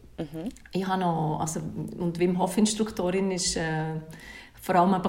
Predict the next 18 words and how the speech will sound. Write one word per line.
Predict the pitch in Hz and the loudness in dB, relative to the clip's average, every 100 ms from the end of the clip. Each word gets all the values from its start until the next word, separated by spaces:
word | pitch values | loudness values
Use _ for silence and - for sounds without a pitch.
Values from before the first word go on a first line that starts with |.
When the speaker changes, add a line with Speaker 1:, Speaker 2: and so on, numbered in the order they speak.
| - | 4
Speaker 2:
Kaltwasserbaden, | 165 196 214 190 214 - 214 202 196 208 208 214 - 208 - | 6 6 2 0 0 0 0 2 0 0 0 0 -2 -6 -4
von | 190 | -2
dem | 180 185 | -2 -2
Speaker 1:
Genau. | |
Speaker 2:
bekannt. | 220 175 202 220 262 190 - - - - - - - - | -2 2 4 4 2 -2 -12 -16 -20 -18 -20 -20 -12 0
Ähm, | 220 208 214 | 4 8 6
ich | 220 | 6
bin | 247 | 6
auch | 233 | 6
als | 214 - | 6 2
Coach | - 233 269 277 | 4 4 4 2
unterwegs | 269 269 254 254 254 - | 2 4 4 2 -2 -2
und | 220 214 | 2 4
ich | 214 | 4
habe | 202 190 | 4 2
auch | 196 | 0
einen | 196 | -2
Job, | - 180 180 - | -2 -4 -6 -10